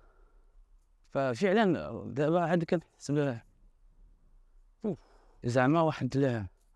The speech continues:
الشعور استرجعتو،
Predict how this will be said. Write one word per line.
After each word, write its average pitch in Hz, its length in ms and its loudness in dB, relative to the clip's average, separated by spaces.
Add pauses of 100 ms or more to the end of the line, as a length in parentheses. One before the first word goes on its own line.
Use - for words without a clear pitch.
(120)
الشعور 139 500 0 (1300)
استرجعتو، 180 840 2